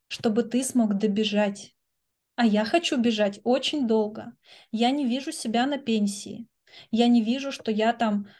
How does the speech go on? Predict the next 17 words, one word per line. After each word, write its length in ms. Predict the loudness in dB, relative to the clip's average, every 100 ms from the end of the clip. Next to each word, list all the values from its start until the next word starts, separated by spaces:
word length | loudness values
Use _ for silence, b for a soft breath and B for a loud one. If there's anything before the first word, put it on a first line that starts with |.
| B
а, 600 | -6 -4 -2 -2 -4 -8 -10 -10
сложила 400 | -2 0 2 2
лапки 480 | 4 4 2 -2 0
и 60 | 2
ничего 380 | 2 0 0
не 160 | 2 2
делаю. 380 | 0 -2 -2 -4
Я 160 | -4
хочу 340 | -2 -4 -6 -8 -6
вот 300 | -4 -4 -6 _ -8
такое, 360 | -2 2 2
да, 140 | 4 4
есть 320 | 2 0 0
термин 320 | -2 2 2
активное, 680 | 0 -2 -2 0 0 0 -2 _ _ _ _
э, 400 | -2 0 0 -2 2
долгожительство. 960 | 2 2 0 -2 -4 -8 -10 -16 -16